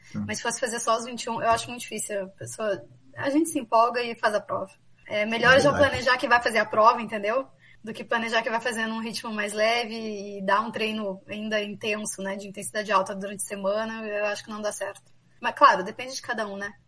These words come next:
Speaker 1: Rodrigo Tandaia perguntou, "Gigi, o seu tornozelo como está? Vamos abrir esse Strava ou não?"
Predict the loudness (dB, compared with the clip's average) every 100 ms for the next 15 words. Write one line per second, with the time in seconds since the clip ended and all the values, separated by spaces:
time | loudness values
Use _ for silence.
0 | _ _ 4 6 6 4 4 6 6 6
1 | 6 4 4 4 4 4 6 6 6 4
2 | 2 2 2 2 2 2 2 2 4 6
3 | 4 4 2 2 2 0 -4 -2 2 4
4 | 4 4 2 4 6 4 2 -2 -4 -2
5 | -2 0 2 4 4 2 -4